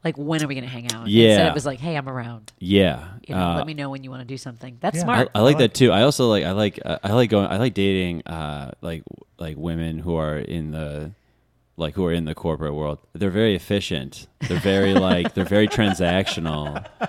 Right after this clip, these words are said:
Speaker 2: Women who are successful, like, I just, they just kind of, like, they're, they are, the, you know, they're very, like,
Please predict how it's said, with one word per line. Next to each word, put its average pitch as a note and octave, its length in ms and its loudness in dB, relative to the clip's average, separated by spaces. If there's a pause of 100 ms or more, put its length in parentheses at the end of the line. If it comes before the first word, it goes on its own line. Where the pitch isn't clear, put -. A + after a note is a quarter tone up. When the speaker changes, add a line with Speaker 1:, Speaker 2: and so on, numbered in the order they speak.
(640)
Speaker 2:
Women C3 260 8
who D#3+ 100 8
are C#3 80 6
successful, G#2+ 680 2
like, E2+ 320 2
I E2+ 80 0
just, E2+ 340 -4
they F2+ 100 0
just F2 240 -6
kind F2+ 200 -2
of, E2 80 -2
like, E2 140 -6
they're, F2+ 300 0
they F2 360 0
are, E2 420 -2
the, D#2+ 300 -8
you E2+ 240 -4
know, B1+ 140 -8
they're E2+ 180 -2
very, E2+ 380 -2
like, D#2 500 -6